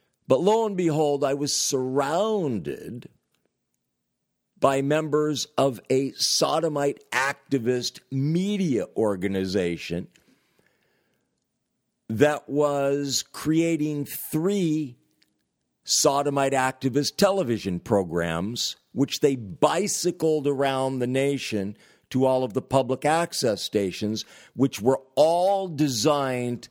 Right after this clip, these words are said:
to bring sodomite agenda into mainstream America.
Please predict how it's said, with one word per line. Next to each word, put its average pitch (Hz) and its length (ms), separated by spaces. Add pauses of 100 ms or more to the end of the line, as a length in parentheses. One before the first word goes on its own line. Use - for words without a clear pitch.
(140)
to 127 120
bring 131 540 (240)
sodomite 120 1300 (400)
agenda 120 680 (260)
into 123 280
mainstream 131 1200
America. 104 600